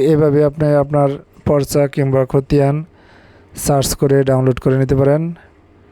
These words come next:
পেমেন্ট যা করলাম সেটিও আমরা, আমরা দেখতে পারবো এখান থেকে। হ্যাঁ, দেখতে পারতেছেন আবেদনের রসিদ আপনার দুইশো টাকা যে কেটে নিছে, কোন কোন পর্চার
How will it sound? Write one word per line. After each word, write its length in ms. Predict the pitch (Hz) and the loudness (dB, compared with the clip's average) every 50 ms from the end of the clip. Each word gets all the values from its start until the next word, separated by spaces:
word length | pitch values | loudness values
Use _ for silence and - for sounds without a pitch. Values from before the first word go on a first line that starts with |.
| _ _ _ _ _ _ _ _ _ _ - - - - - - 127 123 - | _ _ _ _ _ _ _ _ _ _ -20 -20 -20 -18 -12 -8 -6 -2 0
পেমেন্ট 340 | 151 147 147 151 151 151 147 151 | 0 0 2 2 0 0 0 0
যা 80 | 160 147 - | 0 0 0
করলাম 260 | 160 151 143 143 151 156 147 | 2 2 2 2 0 -2 -2
সেটিও 260 | - 143 131 139 135 131 127 | -2 -2 0 2 0 0 0
আমরা, 220 | 127 127 127 131 127 123 131 | 0 0 0 0 0 0 0
আমরা 160 | 127 123 127 120 131 | 0 0 -2 0 0
দেখতে 220 | 127 120 - - 123 123 | -2 -2 -2 -2 0 0
পারবো 180 | 123 120 120 123 120 | 0 0 0 0 0
এখান 140 | - 135 127 123 | -2 -2 -2 -2
থেকে। 200 | 127 123 139 139 156 185 - _ _ _ _ _ _ _ _ _ _ _ _ _ _ _ _ _ _ _ - - - _ _ _ _ _ _ _ _ _ - _ _ _ - - | 0 2 2 0 0 -2 -6 _ _ _ _ _ _ _ _ _ _ _ _ _ _ _ _ _ _ _ -20 -20 -20 _ _ _ _ _ _ _ _ _ -20 _ _ _ -10 -6
হ্যাঁ, 260 | 123 123 127 131 131 123 - - _ _ _ _ _ _ _ _ _ _ _ _ _ _ _ _ _ _ _ _ _ _ _ _ - - - - - - - | -4 -2 -2 -2 -4 -6 -10 -16 _ _ _ _ _ _ _ _ _ _ _ _ _ _ _ _ _ _ _ _ _ _ _ _ -20 -20 -20 -20 -14 -6 -4
দেখতে 220 | 127 123 - - 135 127 | -4 -2 0 0 0 0
পারতেছেন 440 | 120 123 135 117 - 139 139 143 151 156 151 151 151 147 - - _ _ _ _ _ _ _ _ - - 143 | 0 -2 -4 -4 -2 -2 -2 -2 -2 -4 -8 -10 -12 -14 -16 -20 _ _ _ _ _ _ _ _ -6 -4 0
আবেদনের 420 | 131 135 135 127 135 135 131 127 135 | 0 0 0 0 0 0 0 2 2
রসিদ 360 | 135 127 - - 139 143 151 - 139 135 | 0 0 0 0 0 -2 0 0 -4 -4
আপনার 180 | 147 139 135 127 | -2 -2 -2 0
দুইশো 200 | 135 135 - 139 120 123 | 0 0 0 -2 -2 -2
টাকা 140 | 120 127 123 117 | 0 -2 -2 -2
যে 60 | 123 120 | -2 -2
কেটে 200 | 131 135 135 143 135 139 | -2 -2 -2 -2 -4 -2
নিছে, 260 | 135 - - 139 139 151 175 190 - _ _ - - _ _ _ _ - | -2 -2 0 0 0 0 -2 -4 -10 _ _ -20 -20 _ _ _ _ -4
কোন 120 | - 143 139 127 | -2 -2 -2 0
কোন 100 | - 131 127 123 | -2 -2 0 0
পর্চার 300 | 135 131 127 - 143 | -2 -2 0 0 -2